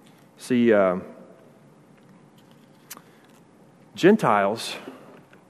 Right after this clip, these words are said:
were excluded, right? They, they, they were not allowed in.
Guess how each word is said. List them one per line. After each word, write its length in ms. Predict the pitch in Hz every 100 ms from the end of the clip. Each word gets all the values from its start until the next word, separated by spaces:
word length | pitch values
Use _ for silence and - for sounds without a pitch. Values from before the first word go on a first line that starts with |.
| _
were 80 | 107
excluded, 580 | - - - 190 95 78
right? 300 | 87 110 123 - - - _ _ _
They, 120 | - 147
they, 220 | 113 127
they 240 | 120 120
were 120 | 143
not 240 | 139 151 -
allowed 460 | 110 127 143 120 107
in. 320 | 143 110 78